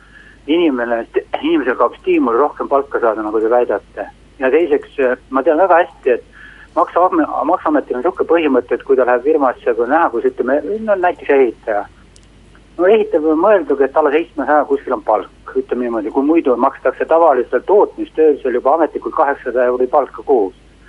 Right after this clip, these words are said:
Ja sealt on maksud. Ja kui maksuamet seda, see peab ju praegu tänapäeval see silma peal ja kõik, mis on alla, sunnib põhimõtteliselt, äh,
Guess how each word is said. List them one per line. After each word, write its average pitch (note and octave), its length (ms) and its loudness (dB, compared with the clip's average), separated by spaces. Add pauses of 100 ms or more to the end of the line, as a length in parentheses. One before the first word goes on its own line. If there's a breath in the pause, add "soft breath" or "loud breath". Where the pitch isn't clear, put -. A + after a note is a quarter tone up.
(140 soft breath)
Ja B2+ 120 0
sealt D3 180 -2
on C#3+ 80 2
maksud. G#2 380 -4 (880)
Ja C#3 80 0
kui D#3+ 100 0
maksuamet D3+ 480 -2
seda, D3 300 2 (240)
see D#3+ 160 2 (580)
peab F3+ 240 4
ju B2 60 2 (100)
praegu D#3+ 380 4
tänapäeval D3 420 2
see A#2+ 140 -4
silma D#3 340 2
peal D3+ 240 6
ja A2+ 80 0
kõik, D#3+ 240 0
mis A#2 160 -8
on C3 80 0
alla, C#3+ 380 2 (420 loud breath)
sunnib E3 360 2
põhimõtteliselt, C3+ 600 0
äh, B2+ 160 2